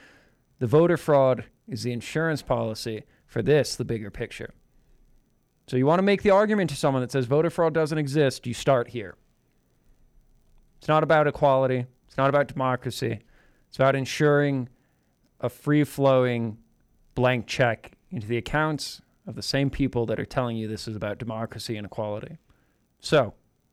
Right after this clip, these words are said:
if you have any ideas for a show, shoot us an email, info at conservative dash daily dot com.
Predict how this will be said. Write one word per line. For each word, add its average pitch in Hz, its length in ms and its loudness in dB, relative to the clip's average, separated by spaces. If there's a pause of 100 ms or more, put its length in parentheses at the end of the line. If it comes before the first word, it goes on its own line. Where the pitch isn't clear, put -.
(160)
if - 60 -6
you 135 60 4
have 139 80 4
any 156 140 2
ideas 147 360 0
for 139 120 -2
a 123 40 -2
show, 147 360 0 (300)
shoot 139 260 -2
us 135 120 0
an 127 60 -4
email, 143 380 -2 (140)
info 135 420 0
at 120 160 -8
conservative 127 640 -6
dash 113 260 -4
daily 120 260 0
dot 117 220 -6
com. 170 320 -6